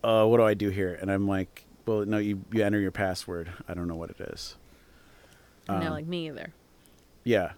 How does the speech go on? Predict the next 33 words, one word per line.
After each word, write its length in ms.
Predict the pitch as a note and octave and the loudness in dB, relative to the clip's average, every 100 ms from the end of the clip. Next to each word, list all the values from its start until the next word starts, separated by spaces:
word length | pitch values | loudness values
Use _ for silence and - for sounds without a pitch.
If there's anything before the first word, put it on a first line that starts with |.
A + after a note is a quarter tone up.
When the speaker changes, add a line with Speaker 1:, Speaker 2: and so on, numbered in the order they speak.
| _ | _
Speaker 1:
No, 280 | D3+ E3+ C3 | 6 10 10
it's 240 | A2 B2 D3 | 8 6 8
like, 320 | B2+ A2+ - | 8 6 0
no, 260 | D3 D#3 C3+ | 8 10 10
what 160 | B2+ E3+ | 8 6
they 80 | |
know 100 | E3 F3+ | 8 10
how 100 | F3 | 8
to 80 | |
do 200 | C#3 C3+ | 8 8
is 240 | B2 A#2+ G#2+ | 8 6 4
sit 260 | - C#3+ | 6 6
in 140 | C3 B2+ | 6 2
front 260 | - D3 | 4 4
of 100 | C#3 | 6
a 40 | A#2 | 2
computer 460 | A#2+ G#2 C3 B2+ | 0 0 2 4
and 120 | A#2 G#2+ | 4 4
not 220 | G#2+ - | 0 2
pay 140 | B2+ | 2
attention 400 | B2 C3+ C3 C3+ | 6 6 6 4
and 120 | B2 | 4
then 140 | A2 A2 | 4 2
look 160 | A#2 | 0
at 80 | A2+ | 0
their 140 | G#2 G2 | 0 0
phone, 500 | - A2+ D3 F3+ G3+ - - - - | 4 6 6 6 2 -2 -20 -20 -20
<laughs> 420 | - - - - | -18 -16 -18 0
which 220 | B2+ B2+ | 2 6
is, 320 | C3 A#2 - - | 4 4 0 4
I 60 | C#3+ | 6
mean, 140 | C#3+ | 8
that's, 200 | C3 | 6